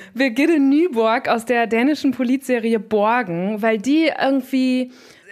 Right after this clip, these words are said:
man hat das Gefühl, das ist eine ganz realistische Abbildung von einer Frau, die einerseits so ganz getrieben ist, also eine idealistische Politikerin, die wirklich so was Gutes will, aber gleichzeitig auch privat halt oder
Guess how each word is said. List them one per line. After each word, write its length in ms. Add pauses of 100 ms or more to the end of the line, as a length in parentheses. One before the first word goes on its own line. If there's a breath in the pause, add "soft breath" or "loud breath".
(120)
man 180
hat 120
das 120
Gefühl, 220
das 120
ist 100
eine 80
ganz 260
realistische 840
Abbildung 560
von 120
einer 260
Frau, 420
die 240
einerseits 520
so 100
ganz 340
getrieben 500
ist, 220
also 160
eine 100
idealistische 640
Politikerin, 720
die 160
wirklich 300
so 180
was 160
Gutes 340
will, 160
aber 200
gleichzeitig 520
auch 140
privat 460
halt 180
oder 240